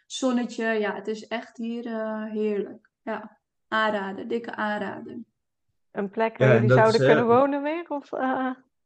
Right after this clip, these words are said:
Speaker 1: Nou ja, leuk dat je dat
Speaker 3: <laughs> Die laat ik even aan jou.
Speaker 2: Oh.
Speaker 1: Nou,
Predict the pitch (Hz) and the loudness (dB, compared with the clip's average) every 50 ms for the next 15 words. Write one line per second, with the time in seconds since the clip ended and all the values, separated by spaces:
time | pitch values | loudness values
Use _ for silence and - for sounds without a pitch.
0 | _ _ _ _ _ _ _ _ _ _ - 262 311 311 311 277 262 262 269 254 | _ _ _ _ _ _ _ _ _ _ 0 4 6 6 6 6 4 2 0 0
1 | 240 220 233 247 269 262 247 254 - 262 240 277 294 254 226 - 277 269 - 120 | 0 0 0 -2 -4 -6 -8 -8 -8 -6 -2 -2 -2 -2 -2 0 -2 0 -2 -2
2 | - - - 359 - 143 - - - 143 120 - - - - - _ _ _ - | -2 0 2 2 4 2 0 0 0 0 0 0 -2 -6 -10 -10 _ _ _ -14
3 | - - - - - 381 - - _ _ 117 123 120 127 135 135 127 143 139 131 | -14 -12 -6 -6 -6 -6 -6 -10 _ _ 0 4 6 6 6 6 4 2 2 4
4 | 123 123 120 - - 113 107 101 101 95 87 85 - - - - - _ _ _ | 4 4 2 0 -4 -4 -4 -4 -4 -4 -4 -4 -6 -6 -12 -18 -18 _ _ _
5 | - 640 762 - 440 440 440 - 277 269 269 349 359 285 - 320 302 285 277 - | -4 -4 0 0 0 2 4 6 6 6 6 6 4 4 6 6 6 6 6 2